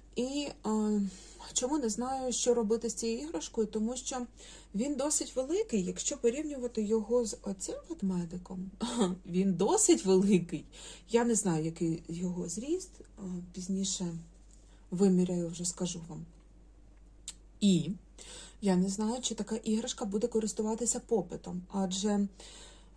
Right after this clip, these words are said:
він великий, на нього йде багато часу роботи, через це, звичайно, коштувати він буде дорожче, ніж коштувала б така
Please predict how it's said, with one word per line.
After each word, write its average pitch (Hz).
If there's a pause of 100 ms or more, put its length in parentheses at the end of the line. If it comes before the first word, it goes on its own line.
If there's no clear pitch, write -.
(460)
він 180
великий, 226
на 247
нього 196
йде 185
багато 185
часу 180
роботи, 294
через 196
це, 196 (560)
звичайно, 180
коштувати 175
він 175
буде 170 (120)
дорожче, 202
ніж 277
коштувала 233
б 202 (160)
така 214